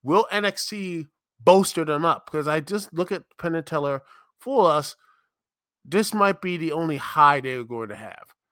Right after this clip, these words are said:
right here, point zero six seven. And that might be the best they can have.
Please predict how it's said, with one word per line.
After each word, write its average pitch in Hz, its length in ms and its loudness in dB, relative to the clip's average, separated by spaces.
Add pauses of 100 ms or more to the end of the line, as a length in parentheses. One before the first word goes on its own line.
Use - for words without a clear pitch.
(200)
right 131 180 -2
here, 117 220 -16 (640)
point 156 320 -2 (180)
zero 151 600 -8
six 147 300 -10
seven. 120 380 -12 (240)
And 127 200 -8
that 170 160 4
might 180 240 0
be 175 80 -4
the 151 100 -2
best 143 360 -4
they 147 120 -4
can 123 120 -14
have. 120 360 -10